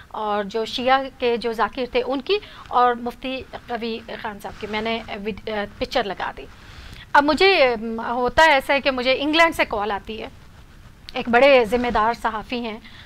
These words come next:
आबिद काज़मी उनका नाम है, सीएनआई News से उनका ताल्लुक़ है। तो उनकी मुझे कॉल आती है और वो कहते हैं कि आपने पिक्चर जो लगाई हैं, आप इनमें से मुफ्ती, अ, कवी साहब की जो picture है वो हटा दीजिए।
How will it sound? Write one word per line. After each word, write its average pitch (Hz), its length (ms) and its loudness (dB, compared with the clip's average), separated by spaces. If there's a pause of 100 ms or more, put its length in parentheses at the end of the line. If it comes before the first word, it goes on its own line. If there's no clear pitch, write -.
(120)
आबिद 233 260 -4
काज़मी 233 400 -8
उनका 226 220 -6
नाम 208 240 -6
है, 262 220 -4 (160)
सीएनआई 262 420 4
News 247 260 -2
से 269 140 -2
उनका 220 240 -2
ताल्लुक़ 214 440 -2
है। 320 120 2 (480)
तो 240 160 2
उनकी 320 320 0
मुझे 294 200 -2
कॉल 240 300 0
आती 240 240 -4
है 254 60 -4
और 240 120 -4
वो 220 100 -4
कहते 226 260 -6
हैं 254 80 -6
कि 269 60 -6
आपने 254 420 2
पिक्चर 285 360 -2
जो 247 180 -2
लगाई 214 340 -2
हैं, 233 260 -8 (360)
आप 233 300 2
इनमें 262 280 -4
से 220 180 -4
मुफ्ती, 240 580 -4
अ, 220 680 -4 (100)
कवी 240 180 -2
साहब 202 220 -10
की 233 320 -6 (100)
जो 202 260 -6
picture 262 380 -2
है 269 60 0
वो 269 120 0
हटा 233 260 2
दीजिए। - 320 -14